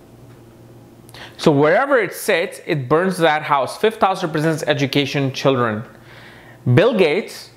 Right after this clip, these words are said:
he's a Gemini ascendant, he left his college education. Fifth house is college edu-, education. He left it.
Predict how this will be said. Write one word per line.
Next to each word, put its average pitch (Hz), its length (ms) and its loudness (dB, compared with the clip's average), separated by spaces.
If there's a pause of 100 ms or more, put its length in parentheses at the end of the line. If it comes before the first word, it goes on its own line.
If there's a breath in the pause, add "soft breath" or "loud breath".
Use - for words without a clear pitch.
(320)
he's 151 160 4
a 151 60 2
Gemini 156 360 2
ascendant, 165 340 -2
he 170 120 2
left 160 580 0 (440 soft breath)
his 175 220 2
college 170 440 2
education. 156 760 -2
Fifth 175 220 0
house 180 220 2
is 175 100 0
college 151 360 0
edu-, 156 400 -2
education. 147 600 -2 (1800 loud breath)
He 180 160 4
left 269 320 0
it. - 240 -4